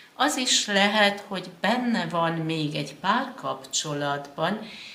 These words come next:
és fél a szakítástól, hiszen akkor lesz kiadás vagy veszteség, de ki fog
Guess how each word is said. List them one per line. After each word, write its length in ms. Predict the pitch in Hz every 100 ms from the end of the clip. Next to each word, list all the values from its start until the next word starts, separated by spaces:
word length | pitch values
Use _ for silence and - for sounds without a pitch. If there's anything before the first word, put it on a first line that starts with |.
| - -
és 260 | 170 -
fél 640 | - - 226 233 165 156 -
a 60 |
szakítástól, 1500 | 156 - 226 - 143 - - 143 143 151 - - - 170 190
hiszen 500 | 190 202 - 175 160
akkor 540 | 147 - - 156 151
lesz 500 | 160 190 190 - - - - _ _ -
kiadás 800 | - 202 165 147 123 139 147 -
vagy 320 | 147 143 - 147
veszteség, 1000 | 190 196 - - - - 156 208 233 - - - - - - -
de 380 | 185 202 285 - -
ki 200 | - 233
fog 420 | - 156 139 -